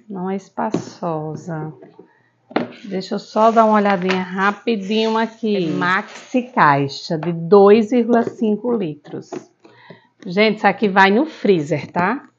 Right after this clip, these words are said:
Então, olha o tamanho aí, veja aí. É muito eficiente ter uma caixa dessa. E, e cabe, né? No freezer, ela cabe. É grande, mas cabe no freezer. Tudo isso me rendeu, gente, o prim-, é,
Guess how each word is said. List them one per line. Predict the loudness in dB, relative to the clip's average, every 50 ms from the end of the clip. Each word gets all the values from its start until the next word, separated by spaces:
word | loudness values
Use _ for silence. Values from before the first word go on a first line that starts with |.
| _ -10
Então, | -8 -8 -6 -2 0 2
olha | 2 2 2 2 2
o | 2
tamanho | 2 2 4 4 2 2 2 2
aí, | 2 2 2 2 2 2 0 0
veja | 0 2 4 4 4 4 4 4 4
aí. | 4 4 4 2 2 0 -2 -4 _
É | 2 4
muito | 4 6 6 6 6 4 4 4 2
eficiente | 2 2 0 -4 -2 -2 -2 -2 -2 0 0
ter | -2 -2
uma | 0 -2 -2
caixa | -2 -2 -2 -2 -4 -6 -6
dessa. | -6 -4 -4 -6 -6 -8 -10 -16 -18 -18 -18 _ _ _ _ _ _ _ _ _ _ _ _ _ -8 -4
E, | -2 0 0 2 0 0 0 -2 -4 -4
e | -4 -6
cabe, | -4 0 2 4 4 4 4 2 0 -2
né? | 0 0 0
No | 0 -2 -4
freezer, | -4 -6 -2 0 0 0 0 0 0 -2 -2 -4 -12 _ -20 -16 -10
ela | -6 -4 -4 -4 -4
cabe. | -4 -4 -4 -4 -4 -2 -2 -2
É | -2
grande, | 0 2 2 2 2 2 0
mas | 0 0 -2 -4 -4 -4
cabe | -2 -2 -2 0 -2
no | -2 -4 -4
freezer. | -6 -8 -12 -12 -12 -12 -12 -16 -20 -20 _ _ _ _ _ _ _ _ _ _ _ _ _ _ -20 -20 -20 _ _ _ _ _ 2
Tudo | 4 6 6 6 6 4 4
isso | 4 2 0 0 0 2
me | 2 2
rendeu, | 2 2 0 0 2 4 4 4 4
gente, | 2 0 -2 -2 -2 -4 -6
o | -6
prim-, | -4 -2 -2 -2 -2 -2 -6 -6
é, | -2 0 2 4 4 4 4 4 2 0 -4